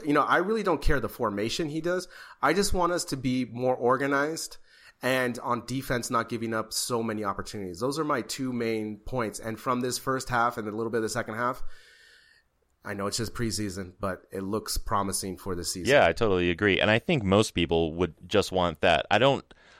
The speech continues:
Speaker 2: I don't believe that too many people are that married to this four three three idea. Um, they, they really just wanna see the team be organized, be disciplined, and be inventive and creative,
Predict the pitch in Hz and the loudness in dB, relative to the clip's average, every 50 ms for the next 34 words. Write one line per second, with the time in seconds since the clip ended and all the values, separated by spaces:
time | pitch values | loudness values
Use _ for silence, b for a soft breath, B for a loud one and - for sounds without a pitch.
0 | b b - 120 151 160 147 139 131 123 123 120 104 98 87 - - - 127 123 | b b 6 6 6 6 6 2 2 2 2 2 2 0 -2 -2 -2 -2 -2 0
1 | 117 110 104 98 98 - - 101 92 98 90 90 85 87 80 - 92 92 87 - | 0 2 0 0 0 -2 -2 -2 0 2 4 4 4 2 2 4 4 4 4 2
2 | - 95 92 90 90 90 90 87 85 80 - 98 80 85 82 - - - - 98 | 0 0 2 2 4 4 2 0 -2 -2 -4 -2 0 0 0 -2 -2 -4 0 0
3 | 90 87 - 90 87 82 - - 101 98 95 90 85 82 78 - 82 78 76 73 | 0 0 -2 -4 -6 -6 -6 -4 -4 0 2 2 2 2 0 -2 -4 -4 -2 -4
4 | 73 76 b b b b b b b b b b - 90 85 82 82 85 80 76 | -4 -6 b b b b b b b b b b 2 4 4 4 4 2 -2 -2
5 | - 98 92 92 - - - - - 95 92 107 98 92 113 123 113 101 90 78 | 0 2 2 2 2 -2 -6 -10 -8 -2 0 0 2 6 6 6 8 6 6 4
6 | 98 90 - 92 95 92 87 85 - - 92 78 82 78 - - 95 90 85 85 | 2 0 2 2 2 2 2 0 -2 -4 -4 -4 -4 -8 -6 -4 0 0 2 2
7 | 82 82 82 - - 85 80 90 87 80 95 110 107 - 92 80 76 76 73 73 | 0 -2 -4 -6 -8 -6 -4 -2 0 2 4 4 4 4 2 2 2 2 0 0
8 | 78 - - - _ _ _ - - 90 85 78 - 104 98 - 92 - - 92 | -2 -4 -8 -12 _ _ _ -12 -8 -8 -6 0 0 0 2 0 -4 -4 -2 -2
9 | 87 82 80 80 - _ - - 110 110 113 107 95 90 82 80 - 95 90 85 | 0 0 -2 -2 -6 _ -2 2 4 6 6 6 6 4 2 0 -2 0 0 2
10 | 85 80 92 101 95 92 - 98 92 87 82 87 82 - - 92 90 92 95 90 | 2 4 4 4 4 4 2 2 0 2 0 -2 -4 -4 -4 -2 0 2 2 2
11 | 85 80 80 80 - - | 2 2 0 0 -4 -12